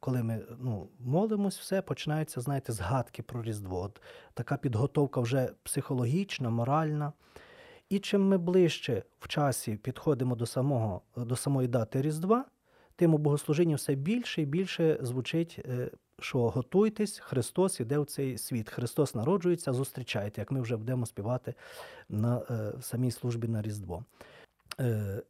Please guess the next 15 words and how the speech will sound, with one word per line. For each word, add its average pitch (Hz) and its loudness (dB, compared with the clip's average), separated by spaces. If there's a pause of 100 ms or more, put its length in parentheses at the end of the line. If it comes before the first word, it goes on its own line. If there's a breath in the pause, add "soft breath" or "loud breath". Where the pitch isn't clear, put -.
(160)
це 170 4
вже 139 4
свято, 165 0
це - 2
вже, 135 4 (160)
м, 113 -2
богослужіння 139 0
повністю 160 0
таке 135 -2
різдвяне, 120 -2
хоча 175 -2 (220 soft breath)
нема 139 2
ще 131 -6 (320 soft breath)
тієї 143 2
врочистості. 131 -2